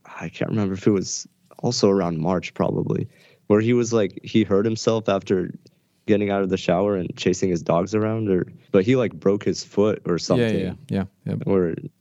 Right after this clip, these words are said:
Speaker 1: and maybe we just haven't had a president, like, with his exact living situation. Like, he doesn't live with his family, really. He just has, he just has his wife, right?
Speaker 2: Mm-hmm.
Speaker 1: So there's none of that, like, all the coverage you get around,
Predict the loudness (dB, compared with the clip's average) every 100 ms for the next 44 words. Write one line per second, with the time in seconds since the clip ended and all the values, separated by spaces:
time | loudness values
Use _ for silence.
0 | _ 0 2 4 4 2 0 0 -2 0
1 | 0 -2 -2 -8 0 0 0 -2 -4 -8
2 | _ _ -2 -2 -4 -10 -2 0 2 2
3 | 0 0 0 2 0 0 -2 -2 0 0
4 | 0 0 0 0 0 0 0 2 0 -2
5 | -6 -8 -18 -20 _ -20 -2 0 2 0
6 | 0 0 0 -2 -2 0 0 0 -4 -16
7 | -18 _ _ -2 0 2 0 0 0 0
8 | 0 0 -2 0 -2 -6 _ _ _ _
9 | _ -4 -4 -6 _ -6 0 2 2 2
10 | 0 2 0 -2 -2 0 0 2 2 2
11 | 0 0 0 -2 0 2 0 -2 -2 -2
12 | -4